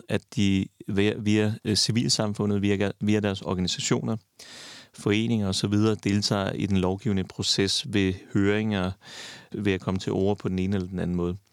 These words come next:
Alt det, det blev sat fuldstændig ud af kraft. Det her, det skulle gå så hurtigt. For eksempel det her med dobbeltstraf. Det blev fremsat den enogtredivte marts og trådte i kraft den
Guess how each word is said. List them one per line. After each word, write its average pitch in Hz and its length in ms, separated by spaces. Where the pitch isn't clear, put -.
Alt 123 240
det, 113 180
det 107 100
blev 98 160
sat - 220
fuldstændig 101 400
ud 104 120
af 98 100
kraft. - 480
Det 107 120
her, 110 120
det 104 180
skulle 104 180
gå 104 280
så - 220
hurtigt. 101 540
For - 120
eksempel 104 420
det 104 100
her 101 100
med 95 100
dobbeltstraf. 95 600
Det 104 100
blev 104 180
fremsat - 800
den 87 240
enogtredivte 123 600
marts 101 380
og 110 280
trådte 101 180
i 95 40
kraft - 300
den 95 180